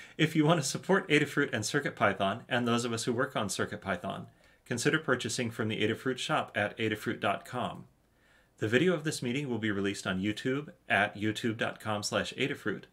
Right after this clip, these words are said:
and the podcast will be available on major podcast services. It will also be featured in the Python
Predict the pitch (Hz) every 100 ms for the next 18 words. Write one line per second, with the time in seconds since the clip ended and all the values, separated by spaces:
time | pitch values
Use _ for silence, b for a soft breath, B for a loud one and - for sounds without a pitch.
0 | b b b b 131 117 117 139 139 131
1 | 131 - 107 113 107 113 123 98 107 107
2 | 101 98 - 110 104 - 98 85 - 87
3 | - 104 98 92 95 - - b b b
4 | b b 120 113 107 113 127 139 - 120
5 | - 120 - 104 104 107 123 113 110